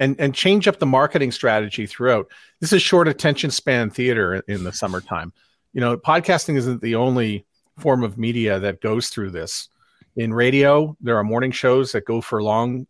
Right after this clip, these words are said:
uh, vacations. Uh, T V for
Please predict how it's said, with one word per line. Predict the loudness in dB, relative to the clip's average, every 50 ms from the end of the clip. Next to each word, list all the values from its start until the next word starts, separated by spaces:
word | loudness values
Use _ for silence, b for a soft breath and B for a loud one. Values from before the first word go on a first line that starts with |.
| _ -14
uh, | -14 -12 -14 -14 -20 _
vacations. | -10 -10 -10 -8 -6 -6 -4 -4 -4 -4 -6 -6 -6 -8 -10 -16 b b b b b b b b -4
Uh, | -2 -2 -2 -2 -4 -6
T | -4 -2 -2 -2
V | -2 -2 -2 -2 -2 -4 -6 -10 -14 _ _ _ _ _ _ _ _ _
for | -6 -2 0 0 0 0 -4